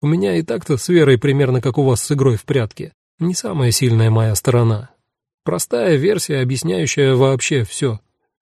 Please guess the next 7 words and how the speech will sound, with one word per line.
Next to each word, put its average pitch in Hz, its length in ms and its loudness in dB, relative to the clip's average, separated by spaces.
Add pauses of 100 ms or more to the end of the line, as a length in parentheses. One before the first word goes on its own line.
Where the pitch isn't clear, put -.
Доигралась 156 800 2
в - 80 -14
самозванного 127 880 2
ангела 117 400 2
смерти. 110 500 -4 (220)
Чокнулась 147 560 -2
окончательно. - 760 -2